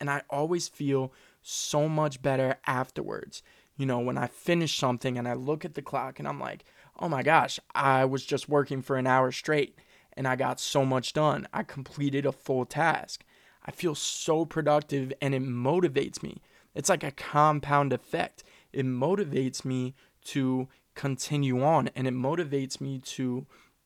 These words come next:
practice the same things that I did to get that project or get that writing assignment done.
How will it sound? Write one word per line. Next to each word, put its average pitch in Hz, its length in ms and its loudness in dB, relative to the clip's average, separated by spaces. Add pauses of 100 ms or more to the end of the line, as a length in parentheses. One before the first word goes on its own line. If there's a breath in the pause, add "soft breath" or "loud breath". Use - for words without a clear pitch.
(120)
practice 160 680 -2
the - 100 -10
same 139 320 0
things 131 320 -4
that 135 140 2
I 131 140 0
did 139 600 0 (340 soft breath)
to 127 140 -4 (180)
get 202 360 -4
that 139 300 2 (220)
project 135 600 -2
or 147 80 -4
get 165 340 -8
that 143 200 -2
writing 143 280 -2
assignment 151 540 -6
done. 151 420 -4